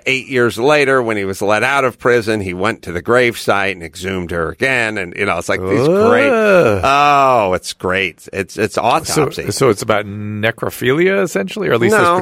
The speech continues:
Speaker 2: particular one was.
Speaker 1: Just the good ones.
Speaker 2: Okay.
Speaker 1: <laughs> Uh, Doctor Michael Bowden. You ever never heard of this guy?
Speaker 2: No. And he's the pathologist? He would do the autopsies?
Speaker 1: Yeah, he, he'd be the guy f-, found the, you know, microfibers and the slivers and all the
Speaker 2: I
Speaker 1: stuff,
Speaker 2: see.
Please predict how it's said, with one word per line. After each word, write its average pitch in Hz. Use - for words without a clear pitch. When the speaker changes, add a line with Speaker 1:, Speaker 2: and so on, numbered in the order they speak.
Speaker 2:
particular 90
one 76
was. 73
Speaker 1:
Just -
the 156
good 107
ones. 98
Speaker 2:
Okay. 98
Speaker 1:
<laughs> 110
Uh, 139
Doctor 139
Michael 147
Bowden. 147
You 147
ever 156
never 180
heard 170
of 180
this 175
guy? 185
Speaker 2:
No. 113
And 107
he's 131
the -
pathologist? 151
He 127
would 110
do 113
the 110
autopsies? 135
Speaker 1:
Yeah, 156
he, 143
he'd 143
be 143
the 120
guy 98
f-, 90
found 90
the, 82
you 90
know, 80
microfibers 78
and 67
the 73
slivers 76
and 69
all 69
the 71
Speaker 2:
I 98
Speaker 1:
stuff, 92
Speaker 2:
see. 76